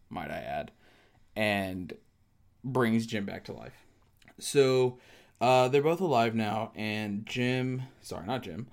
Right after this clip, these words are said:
uh, they're both alive now, and the ship is fixed. But while working on the med scanner thing, Jim realizes that he could technically put Aurora back into hibernation.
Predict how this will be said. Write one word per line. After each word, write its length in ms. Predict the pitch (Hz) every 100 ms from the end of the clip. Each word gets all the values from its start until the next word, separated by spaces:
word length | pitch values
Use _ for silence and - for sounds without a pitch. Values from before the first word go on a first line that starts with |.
| - _ _ -
uh, 240 | 117 120
they're 100 | 117
both 180 | 131 160
alive 280 | 156 135 143
now, 180 | 127 104
and 100 | 107
the 60 |
ship 560 | 98 - 202 214 - - -
is 260 | 110 104
fixed. 520 | - 160 127 - - -
But 240 | 117 127 104
while 380 | 117 127 127 120
working 440 | 113 156 196 202
on 100 | 127
the 60 | 110
med 260 | 107 110
scanner 360 | - 104 98 98
thing, 380 | 98 95 107 - - - - - 131
Jim 300 | 131 147 156
realizes 560 | 147 143 139 135 131
that 340 | 131 123 123 -
he 520 | - - - 135 208
could 440 | 226 330 339 330 -
technically 640 | - 302 311 311 359 294
put 220 | 277 285
Aurora 320 | 285 254 285
back 240 | 214 220 240
into 120 | 226
hibernation. 680 | 226 233 240 - - -